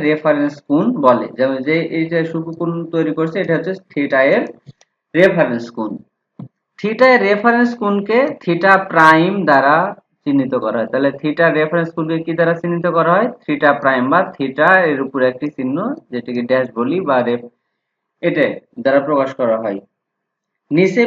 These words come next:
পি বিন্দুর জন্য দ্বিতীয় ও তৃতীয় চতুর্থাংশের theta কোণের রেফারেন্স কোণ theta প্রাইম দেখানো হয়েছে। তাহলে দেখো, নিচে যেটি দেখানো হয়েছে সেটি আমরা একটু দেখি।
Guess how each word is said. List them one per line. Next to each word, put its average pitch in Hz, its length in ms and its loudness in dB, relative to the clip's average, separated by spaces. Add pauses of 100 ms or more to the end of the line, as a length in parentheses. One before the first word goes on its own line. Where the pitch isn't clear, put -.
(120)
পি 202 100 -4 (160)
বিন্দুর 214 440 -6
জন্য 220 180 -6 (240)
দ্বিতীয় 180 460 0 (340)
ও - 20 0 (260)
তৃতীয় 190 420 -2 (220)
চতুর্থাংশের 190 920 -2 (180)
theta 175 380 0
কোণের 196 320 -4
রেফারেন্স 175 520 -2 (140)
কোণ 185 140 -4 (220)
theta 165 300 0 (140)
প্রাইম 147 240 2 (140)
দেখানো 113 360 -2
হয়েছে। 104 260 -12 (640)
তাহলে 156 260 -2
দেখো, 170 180 2 (100)
নিচে 175 260 -2
যেটি 170 180 -2 (120)
দেখানো 151 300 0
হয়েছে 147 260 -4
সেটি 147 260 -6
আমরা 127 200 -4
একটু 120 140 -12 (100)
দেখি। 113 240 -6